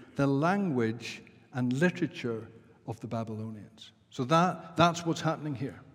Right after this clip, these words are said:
This is what's happening to Daniel and his friends. Scho-, scholars would largely ag-,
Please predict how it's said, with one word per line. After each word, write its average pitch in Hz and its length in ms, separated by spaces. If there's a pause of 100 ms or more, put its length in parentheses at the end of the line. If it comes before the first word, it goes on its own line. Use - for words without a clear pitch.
(160)
This 175 260
is 151 120
what's 160 200
happening 151 400
to 135 100
Daniel 151 500 (220)
and 135 100
his 123 120
friends. 139 400
Scho-, 170 300
scholars 170 520
would 139 180
largely 139 420
ag-, 131 80